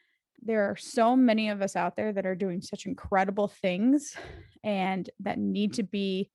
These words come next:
have the spotlight on them as well, or just for each of us to know that th-, we're not alone and that there's other people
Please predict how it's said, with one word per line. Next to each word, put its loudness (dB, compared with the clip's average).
have -4
the -4
spotlight 0
on -4
them 0
as -6
well, 2
or 2
just -4
for -2
each -4
of 0
us 0
to -6
know -4
that -2
th-, -8
we're -2
not -2
alone 8
and -2
that -2
there's -2
other -2
people 0